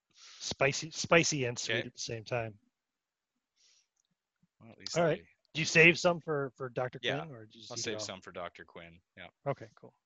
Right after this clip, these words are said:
Speaker 1: Cool, cool, cool. Anything else that you're gonna do for, say, the next, uh, you're gonna be here alone for, oh no,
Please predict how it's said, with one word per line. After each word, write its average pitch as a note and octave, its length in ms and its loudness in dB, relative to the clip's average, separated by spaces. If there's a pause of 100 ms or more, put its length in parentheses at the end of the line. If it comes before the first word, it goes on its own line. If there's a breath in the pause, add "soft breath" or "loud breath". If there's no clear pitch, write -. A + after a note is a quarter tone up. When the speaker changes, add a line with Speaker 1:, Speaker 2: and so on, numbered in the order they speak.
(340)
Speaker 1:
Cool, B2+ 140 -18
cool, C3 160 -20
cool. C3 180 -20 (3000 loud breath)
Anything G3 380 4
else D#3+ 320 4
that - 180 -8
you're C3+ 60 -6
gonna B2+ 160 -8 (100)
do C3+ 280 -6
for, B2 280 -6
say, C3 360 2
the B2 160 -6
next, B2 500 0
uh, D#3+ 720 -2
you're C3+ 140 -10
gonna B2 220 -14
be A#2+ 160 -8
here A#2 440 -8
alone A2+ 560 -12
for, A2 560 -18
oh A3+ 80 2
no, G3 220 -2